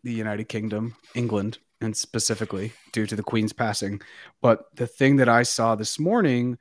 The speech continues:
was a tweet that she, that the new prime minister had put out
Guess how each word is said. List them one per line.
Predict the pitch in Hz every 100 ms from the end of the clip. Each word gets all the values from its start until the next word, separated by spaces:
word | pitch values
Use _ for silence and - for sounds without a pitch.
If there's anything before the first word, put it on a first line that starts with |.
| _ - _ -
was | 120 123 120 113 113 113 - -
a |
tweet | - - 156 160 156 -
that | 117 117 110 107 -
she, | - 123 123 123 120 113 107 _ _ - 123
that | 117 113
the | 123 117
new | 120 117
prime | - 117 110
minister | 170 214 - 80 - _ _ _ _ _ _ -
had | 127 107 104 98 - -
put | - 113
out | 131 107 71